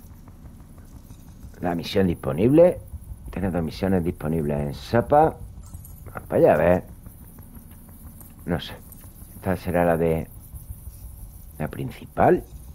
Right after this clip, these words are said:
No tengo ni idea. Ver misiones. A ver. Ya lo hemos hecho. Vale. Entonces.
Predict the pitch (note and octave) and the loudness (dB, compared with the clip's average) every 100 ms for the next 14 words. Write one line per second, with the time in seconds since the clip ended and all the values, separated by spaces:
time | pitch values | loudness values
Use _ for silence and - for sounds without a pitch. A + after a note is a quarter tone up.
0 | - A2 F#2+ E2+ D#2 E2+ - - - - | 0 2 4 2 2 -2 -4 -14 -18 -16
1 | - - - - - F2 F#2+ G2 - - | -16 -16 -16 -16 -12 -6 -2 -2 -4 0
2 | G2 E2 - - - - - - - - | 0 0 -4 -14 -18 -18 -18 -18 -18 -18
3 | - - - - - - D2+ D#2+ E2+ - | -18 -16 -18 -18 -14 -4 0 2 0 -4
4 | - - - - - - - - C2+ D2+ | -16 -20 -20 -18 -18 -18 -10 -6 -2 0
5 | - - G#2 - - - - - - - | 0 0 -4 -6 -12 -16 -16 -16 -16 -16
6 | - - - - - - - - - - | -18 -16 -16 -16 -16 -16 -16 -18 -18 -18
7 | - - - - - - - - - - | -18 -18 -18 -18 -18 -20 -20 -20 -18 -18
8 | - - - - - - - - - - | -18 -16 -16 -18 -18 -18 -18 -18 -18 -18
9 | - - - - C#2+ D#2 A#2+ D3 - - | -18 -18 -14 -6 -4 4 4 4 -2 -16
10 | - - - - - - - - - - | -18 -18 -16 -16 -16 -18 -18 -14 -10 0
11 | D3 E3+ | 2 2